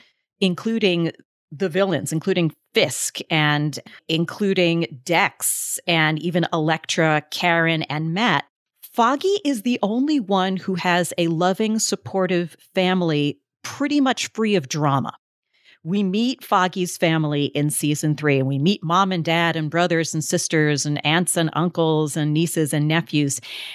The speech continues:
And they're not perfect. Y-, you know, he definitely has some issues with Theo. You could argue that those issues are completely warranted and kind of normal. But I think the reason Foggy is so good at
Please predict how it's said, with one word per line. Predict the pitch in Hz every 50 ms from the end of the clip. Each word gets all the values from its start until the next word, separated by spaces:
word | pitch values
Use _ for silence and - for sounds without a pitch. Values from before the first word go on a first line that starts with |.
| - _ -
And | 214 214 208 208 - - -
they're | 415 427
not | 415 359 - - -
perfect. | - - 147 135 - 151 151 - - - -
Y-, | - 165 -
you | - 196
know, | 170 151 151
he | 147 190 185
definitely | 196 185 185 - 196 170 147
has | - - 165 165 156
some | - - 160 -
issues | 151 151 - - 165 156 147
with | - 160 151 - _
Theo. | - 285 277 185 143 139 147 151 151 139 -
You | - 147 160
could | 151 - -
argue | - 147 151 156 143 - 151 143
that | 139 147 131 135 - _ -
those | 160 151 143 143 -
issues | - 151 - 165 147 143
are | 156 143
completely | - 151 147 - - 180 - - 165 160
warranted | 143 147 160 165 165 147 143 - - 143 139 165 - -
and | 165 151 143
kind | - - 165 160 151
of | 135
normal. | 160 160 185 220 247 196 147 143 147 - _ - - - - - - - _ _ _ _ _ _ -
But | 208 202 196 - -
I | 202 202
think | 202 - 285 302 339 -
the | - 294
reason | 254 254 254 269 - 269 247 214 202 - - _ _
Foggy | - - - - 208 208 220 202 - 214 208 208 208 -
is | 180 170 165
so | - - - - 208 202 202 214 233 190
good | 135 120 - 165 165 170 170 180 190 190 - - _ _ _ _ _ _ _ _ _ -
at | 180 170 160 156 143 - - -